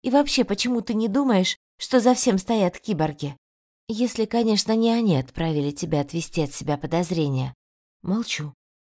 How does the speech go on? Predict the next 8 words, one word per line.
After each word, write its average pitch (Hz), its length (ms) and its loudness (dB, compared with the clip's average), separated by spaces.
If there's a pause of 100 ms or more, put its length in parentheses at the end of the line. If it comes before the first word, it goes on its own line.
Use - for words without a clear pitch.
Но, 202 220 2
боюсь, 202 440 0
в 165 100 -8
моем 185 320 2
взгляде 190 480 0
все 208 220 -4
прекрасно 185 540 -4
читается. 143 680 -6